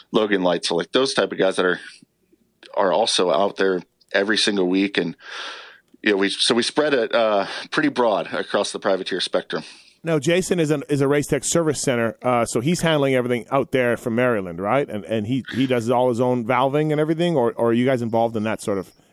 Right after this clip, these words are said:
Speaker 2: end of things?
Speaker 1: Yeah, same thing with, um, with S G B and the B W R guys is
Speaker 2: Yep.
Speaker 1: they're both Race Tech Service Centers.
Speaker 2: Mm-hmm.
Speaker 1: And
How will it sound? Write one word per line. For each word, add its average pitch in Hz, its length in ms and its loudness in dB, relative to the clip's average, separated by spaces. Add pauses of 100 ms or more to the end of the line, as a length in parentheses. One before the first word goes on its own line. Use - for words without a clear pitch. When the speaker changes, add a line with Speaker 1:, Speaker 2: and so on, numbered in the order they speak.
(100)
Speaker 2:
end 113 160 -2
of 95 80 -4
things? 101 280 -6 (840)
Speaker 1:
Yeah, 135 160 2
same 160 280 -2
thing 165 180 2
with, 131 200 0
um, 113 380 2 (100)
with 113 160 -2
S 113 160 0
G 113 120 -4
B 104 260 -2
and 104 320 -2
the 101 140 2
B 101 100 0
W 98 300 2
R 98 120 2
guys 98 300 2
is 98 80 2
Speaker 2:
Yep. 131 120 0
Speaker 1:
they're 104 100 2
both 113 260 0
Race 98 180 0
Tech - 200 0
Service 98 320 0
Centers. 85 420 -2
Speaker 2:
Mm-hmm. 110 120 2
Speaker 1:
And 101 220 0